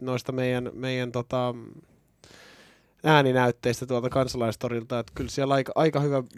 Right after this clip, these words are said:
pöhinä oli, ja et, et, raketit paukku taivaalle, ja savupommeja nähtiin, ja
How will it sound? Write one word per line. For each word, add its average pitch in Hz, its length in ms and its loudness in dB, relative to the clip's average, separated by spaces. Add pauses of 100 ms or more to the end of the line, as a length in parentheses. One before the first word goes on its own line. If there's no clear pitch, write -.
(160)
pöhinä 147 420 6
oli, 143 280 2
ja 120 280 2
et, 110 240 -10
et, 101 260 -10 (760)
raketit 139 600 0 (340)
paukku 143 340 0
taivaalle, 135 760 2
ja 127 460 -2
savupommeja 135 720 -2
nähtiin, 135 640 -2
ja 127 400 0